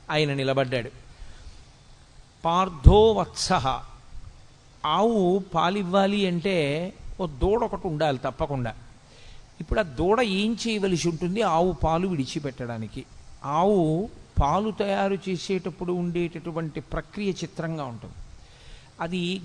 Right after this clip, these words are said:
గబగబ గబగబా తినేస్తుంది. ఈ నూతి గట్టు మీద, చెరువు గట్టు మీద, నది గట్టు మీద ఉండే పసరిక గబగబా తిని, తాను ఒక్కతే ఒక్క చోట కూర్చుని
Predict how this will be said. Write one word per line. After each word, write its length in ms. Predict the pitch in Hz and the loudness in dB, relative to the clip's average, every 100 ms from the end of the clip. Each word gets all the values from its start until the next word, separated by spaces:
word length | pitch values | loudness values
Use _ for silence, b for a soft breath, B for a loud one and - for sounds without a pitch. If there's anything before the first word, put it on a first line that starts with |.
| 151 | 0
గబగబ 320 | 160 180 185 | 0 0 -2
గబగబా 460 | 180 185 185 190 | -4 -4 -4 -2
తినేస్తుంది. 580 | 190 170 165 151 - 113 107 - - - - - | -2 -2 -2 -2 -6 -14 -16 -20 -20 -20 -12 -4
ఈ 40 | |
నూతి 420 | 165 156 185 185 165 | -2 0 0 -2 -2
గట్టు 240 | 180 180 | -4 -2
మీద, 220 | 170 165 | -4 -2
చెరువు 560 | 170 165 - 165 175 165 | -2 -2 -2 0 2 2
గట్టు 180 | 165 170 | 0 -2
మీద, 240 | 156 156 | -2 0
నది 380 | 156 156 147 151 | 0 0 0 2
గట్టు 260 | 156 156 | 0 0
మీద 240 | 160 156 147 | 0 2 2
ఉండే 340 | 151 147 151 | 2 2 0
పసరిక 540 | 147 135 - 170 180 170 | 2 2 2 0 0 -2
గబగబా 540 | 131 127 151 156 156 | 0 0 0 2 0
తిని, 400 | 143 127 147 262 - B B B B B - 165 | 0 -2 -2 -4 -8 B B B B B -6 0
తాను 240 | 165 175 | 2 2
ఒక్కతే 800 | 156 - - - 185 - - 202 | 0 -2 -14 -4 -4 -4 -6 -2
ఒక్క 340 | 185 160 - 135 | -2 -4 -8 -4
చోట 160 | 147 147 | -2 -2
కూర్చుని 580 | 180 156 - 151 165 | -6 -8 -4 0 0